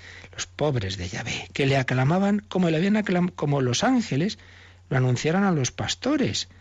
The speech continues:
Esa aclamación, fijaos, los pobres de Yahvé, los niños le aclaman en los últimos días de su vida, como lo hicieron en la primera noche en que había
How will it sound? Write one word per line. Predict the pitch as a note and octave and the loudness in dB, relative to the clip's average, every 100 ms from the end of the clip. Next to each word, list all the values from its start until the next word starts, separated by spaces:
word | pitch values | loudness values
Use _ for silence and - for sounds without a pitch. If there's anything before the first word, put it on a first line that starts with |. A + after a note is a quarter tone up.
| - - - - | -20 -20 -20 -16
Esa | - - | -8 -6
aclamación, | A2 G#2 G#2 G#2+ - A2+ G#2+ | -2 -2 0 -2 -2 0 0
fijaos, | - - A2+ - | 0 0 0 -2
los | G2+ - | -4 -6
pobres | - C#3+ C#3 C3 B2 | -2 0 2 2 0
de | B2 A#2+ | 0 0
Yahvé, | A#2 A#2+ A#2+ | 0 0 0
los | A2 A2 | 0 0
niños | B2 B2 A#2 A2 | 2 2 2 0
le | |
aclaman | G#2 A2 A#2 A2+ | -2 0 2 2
en | G#2+ | 2
los | G2+ A#2 | 0 -2
últimos | A2 G#2+ G#2+ G#2+ | -2 0 0 0
días | A2+ G#2 | 0 0
de | A2+ | 0
su | - D3 | 0 0
vida, | A#2+ A#2 - - - - - - | 0 -2 -6 -14 -20 -20 -20 -6
como | B2+ A#2+ A#2 C3+ - | 0 2 2 -2 -4
lo | B2+ A2 | 0 2
hicieron | A2 G#2+ - A#2+ A#2+ A#2 A#2 - - | 2 0 0 2 2 2 0 -2 -6
en | C3 A2 G2+ G2+ G2 | -2 0 0 0 0
la | F#2+ | -2
primera | - G2+ G2+ G2+ | -2 -2 0 0
noche | G2+ G2+ B2 | 0 0 0
en | A2 | 0
que | - F#2 | -2 -4
había | G#2+ G2 | 0 0